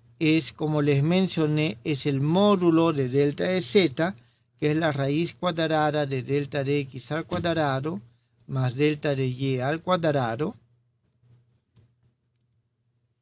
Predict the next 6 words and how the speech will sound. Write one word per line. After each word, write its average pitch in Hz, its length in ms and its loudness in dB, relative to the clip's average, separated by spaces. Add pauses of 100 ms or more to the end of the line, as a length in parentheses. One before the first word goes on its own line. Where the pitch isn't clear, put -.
(1120)
Y 214 320 2
vamos 170 380 0
a 175 100 2
tener 165 560 2
lo 175 200 -2
siguiente 156 920 -2